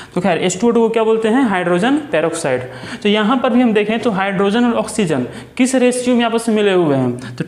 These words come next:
two is to two के रेशियो में। अगर ratio two is to two का नहीं होगा तो क्या एच टू ओ टू बन पाएगा? नहीं बन पाएगा। मतलब जब element आपस में fix ratio में मिलते हैं तब क्या बनता है? तब compound बनता है। ठीक है, तो ये तो हो गया chemical basis के आधार पर pure matter के बारे में।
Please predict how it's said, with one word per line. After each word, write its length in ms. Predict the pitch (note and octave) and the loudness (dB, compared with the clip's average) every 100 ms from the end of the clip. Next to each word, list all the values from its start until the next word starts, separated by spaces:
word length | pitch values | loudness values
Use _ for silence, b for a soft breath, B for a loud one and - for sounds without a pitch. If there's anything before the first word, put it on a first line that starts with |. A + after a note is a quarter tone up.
| - | 0
two 160 | G#3 A3 | 2 4
is 120 | A3 | 2
to 200 | A3 - | 0 2
two 120 | A3+ | 2
के 80 | A3+ | 4
रेशियो 300 | A#3 A#3+ A3 | 2 2 2
में। 240 | A3 G#3 - - B B B | 2 0 -6 -14 B B B
अगर 200 | E3 G3+ | 0 2
ratio 300 | G#3 G#3+ A#3 A#3 | 2 2 0 2
two 180 | A#3 A#3 | 2 2
is 80 | |
to 140 | - A3 | 0 0
two 100 | A#3 | 2
का 80 | A3+ | 2
नहीं 260 | G#3+ A3 | 2 2
होगा 280 | G#3 E3 F3 | 2 2 2
तो 360 | A3 - - F#3 | 0 -6 -6 -2
क्या 140 | G3 | 0
एच 160 | F#3 - | -2 2
टू 100 | A3 | 2
ओ 40 | |
टू 120 | A3+ | 2
बन 180 | G#3 A3 | 2 0
पाएगा? 600 | A3 A#3 A3+ D3+ B2 B2 D#3 | 0 0 2 0 0 -4 -4
नहीं 120 | F3 | -2
बन 160 | F#3 | -2
पाएगा। 320 | F#3 F#3 F3 F3 B B G#3 | -2 -2 -2 -4 B B -4
मतलब 260 | G3+ G#3 A#3 | -2 0 0
जब 120 | A#3 | 2
element 680 | - A3 G#3+ C4 A#3 G#3+ A3 | 2 2 2 2 2 0 0
आपस 440 | G3 G#3 G#3+ B3 | -2 -2 -2 0
में 80 | B3 | 0
fix 340 | A#3+ C4+ C4 | 0 -2 -2
ratio 360 | A#3 A3 A3 A#3 | 0 0 2 0
में 100 | A#3 | 2
मिलते 300 | G#3+ G3+ F#3+ | 2 0 0
हैं 240 | F#3+ A#3+ B3+ B - | 0 -2 -4 B -6
तब 140 | G3 | -4
क्या 140 | - G3+ | -2 0
बनता 280 | G3 F#3+ | 0 0
है? 140 | G#3 B3+ | -2 -2
तब 160 | F#3 - | -4 -6
compound 340 | D#3 C#3+ C#3 | -4 -2 -2
बनता 280 | C3 B2+ B2 | -2 -2 -4
है। 240 | B2+ B2+ - - _ _ _ _ - - - | -6 -8 -20 -20 _ _ _ _ -20 -8 -4
ठीक 120 | E3+ | -2
है, 80 | B3 | -2
तो 380 | - - - G#3 | -4 -12 -4 0
ये 40 | |
तो 80 | G#3+ | 2
हो 60 | A3+ | 2
गया 120 | C4 | 2
chemical 400 | C4 G3+ G3 G#3+ | 0 0 2 0
basis 240 | G#3 A3 | 0 -4
के 80 | - | -2
आधार 140 | G3+ G#3 | 0 2
पर 140 | G#3 | 0
pure 340 | - F#3 G3 F3+ | 0 0 2 2
matter 300 | D#3+ C#3+ C3+ | 0 -2 -2
के 80 | |
बारे 240 | C3+ B2+ B2+ | 0 0 -2
में। 140 | B2+ | -4